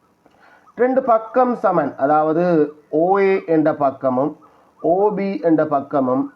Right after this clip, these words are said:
நீளத்துல சமன். அது த-, அந்த, அது மட்டும் தான் எனக்கு தேவைப்படுது. தேவையானதை மட்டும் கதைக்கிறேன். ஏ, ஓ ஏ ஓ இல்ல பி ஓ அப்படின்னு சொல்லியிருக்கலாமா? இந்த ரெண்டு பக்கங்களும் ஏன் நீளத்துல சமன்? விளக்கம் கொடுக்கணும்.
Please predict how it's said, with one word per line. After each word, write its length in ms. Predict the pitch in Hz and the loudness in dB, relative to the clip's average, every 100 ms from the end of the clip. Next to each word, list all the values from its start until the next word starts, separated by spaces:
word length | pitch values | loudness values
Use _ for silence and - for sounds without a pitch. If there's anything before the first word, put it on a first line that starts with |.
| 135 | -2
நீளத்துல 500 | 147 151 139 - 120 | 0 0 -2 -4 -6
சமன். 340 | - 107 101 | -4 -6 -6
அது 180 | 117 117 | -8 -8
த-, 120 | - - | -8 -2
அந்த, 200 | 131 135 | 2 2
அது 120 | 151 | 2
மட்டும் 220 | 160 170 | 2 2
தான் 80 | 190 | 2
எனக்கு 300 | 170 160 160 | 2 0 2
தேவைப்படுது. 340 | 151 147 147 196 | 2 2 0 0
தேவையானதை 460 | 185 170 160 151 143 | 0 2 2 2 0
மட்டும் 300 | 139 165 143 | 0 0 0
கதைக்கிறேன். 380 | 127 107 98 - | -2 -4 -8 -6
ஏ, 280 | 147 156 170 - - | 0 2 0 -4 -2
ஓ 300 | 165 180 175 | 0 2 0
ஏ 240 | 175 175 175 | -2 0 2
ஓ 200 | 185 214 | 2 0
இல்ல 320 | 185 175 165 | 2 2 2
பி 300 | 165 175 156 | 0 0 0
ஓ 200 | 147 135 | 0 0
அப்படின்னு 260 | 151 156 | 0 2
சொல்லியிருக்கலாமா? 580 | 147 139 120 117 123 135 - - - | 2 0 -2 -2 0 -2 -6 -20 -12
இந்த 140 | 175 208 | -2 2
ரெண்டு 240 | 208 233 | 2 2
பக்கங்களும் 580 | 233 233 269 262 240 262 | 0 0 2 2 2 2
ஏன் 380 | 208 233 269 277 175 | 4 4 2 -2 -4
நீளத்துல 500 | 180 190 175 175 165 | -2 0 -2 0 -2
சமன்? 600 | 160 135 123 117 113 95 | 0 -2 -2 -4 -6 -6
விளக்கம் 300 | 107 135 147 | -6 -2 -2
கொடுக்கணும். 340 | 127 110 101 | -4 -6 -8